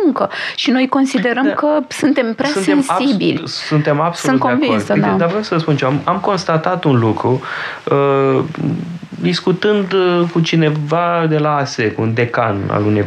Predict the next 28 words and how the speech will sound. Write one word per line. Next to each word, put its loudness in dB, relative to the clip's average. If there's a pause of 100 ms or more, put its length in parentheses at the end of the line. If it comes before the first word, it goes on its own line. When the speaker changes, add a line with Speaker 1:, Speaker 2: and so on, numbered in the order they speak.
(160)
Speaker 2:
facultăți 0
de 0
la 2
ase. -2 (800)
Uh, 2
și -4
mi-am -2
dat -2
seama -2
că, 0 (140)
uh, 2 (220)
după 0 (160)
trei -2
ani -2
de 2
zile 0
de 2
studiu, 0 (680)
studenții, 0 (260)
uh, 2
nu 4
au 2
citit -4
niciun 0
text 0
fundamental 2
de 4
economie. 2